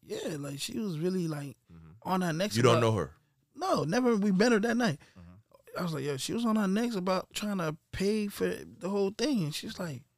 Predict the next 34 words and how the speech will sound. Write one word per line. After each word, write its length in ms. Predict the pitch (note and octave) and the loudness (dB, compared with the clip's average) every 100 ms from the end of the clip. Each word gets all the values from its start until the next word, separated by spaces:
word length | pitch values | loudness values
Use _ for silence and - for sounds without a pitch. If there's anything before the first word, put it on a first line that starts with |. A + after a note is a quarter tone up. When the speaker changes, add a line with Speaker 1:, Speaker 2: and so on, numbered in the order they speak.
| _ _ _ _ _ - | _ _ _ _ _ -12
Speaker 1:
"I 140 | - A3 | -6 -2
didn't 200 | D#4+ E4 | 0 2
invite 420 | A3+ D3+ E3 - | 2 4 2 0
y'all 140 | D3 | -2
for 160 | D3+ C#3 | -4 -4
that. 260 | C#3+ G#3+ - _ _ _ _ _ _ - | -2 -4 -6 _ _ _ _ _ _ -10
Like, 260 | D3+ - | -8 -4
I 160 | - B3 | 0 2
invited 340 | G#3 F3+ F#3+ | 2 2 0
y'all 100 | F#3+ | -2
'cause 260 | F3 D#3 C#3 | -2 -4 -6
it's 40 | A#2+ | -4
my 180 | B2 G#3 | -2 0
birthday 360 | D#3+ D#3 - | 0 -2 -2
and 120 | C3 | -4
I 40 | C3+ | -4
wanted 320 | C3+ C3+ C#3 | -4 -4 -4
y'all 200 | C3+ C3+ C#3 - - | -6 -8 -10 -18 -20
Speaker 2:
Mm-hmm. 120 | E2+ | -16
Speaker 1:
to 40 | C#3 | -8
come 220 | - C#3 | -2 0
enjoy 220 | C3+ C3+ | 0 -2
my 100 | B2+ | -2
birthday 320 | B2 G#3 B3 C3+ | 2 2 2 -4
with 160 | A2 | -10
me. 120 | E2 B1+ | -12 -16
Like, 160 | A#2+ A2 _ _ _ _ _ _ - | -16 -16 _ _ _ _ _ _ -6
don't 140 | G#3+ | 0
worry 140 | G3+ D3 | 2 2
about 220 | C3+ A#2+ | -2 -8
it." 100 | A#2 _ _ _ _ - _ _ _ | -12 _ _ _ _ -20 _ _ _
Lo 60 | B2+ | -10
and 80 | C3 | -4
behold, 360 | D#3+ F3 G3 | -2 -2 -4